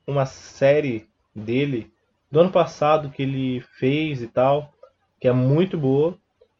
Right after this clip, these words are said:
Só que eu tinha caído no meu esquecimento, então eu deixei passar.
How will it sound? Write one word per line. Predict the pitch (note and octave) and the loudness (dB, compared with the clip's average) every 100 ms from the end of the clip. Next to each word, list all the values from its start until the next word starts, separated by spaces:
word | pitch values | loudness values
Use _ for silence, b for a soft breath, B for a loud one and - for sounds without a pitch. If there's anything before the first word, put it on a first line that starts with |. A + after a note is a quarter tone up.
| _ _ | _ _
Só | - C#3+ | -2 0
que | C#3+ - F3 F3 | 0 -6 -6 0
eu | E3+ E3 E3+ - | 2 2 0 -8
tinha | - E3 | -6 -2
caído | E3+ E3+ | 0 0
no | F3 F3 | 0 -2
meu | E3+ E3+ | -2 -2
esquecimento, | F3 F3 F3 D#3+ D#3 E3 D#3+ C3+ | -4 -6 -6 -4 -2 -2 -2 -8
então | B2+ C3+ C#3 D3 D3+ D3 | -6 -2 -2 0 -2 -2
eu | C#3 | -4
deixei | C#3+ C#3+ D3 | -4 -6 -6
passar. | D3 C#3 - C3+ C#3+ | -6 -8 -6 -6 -6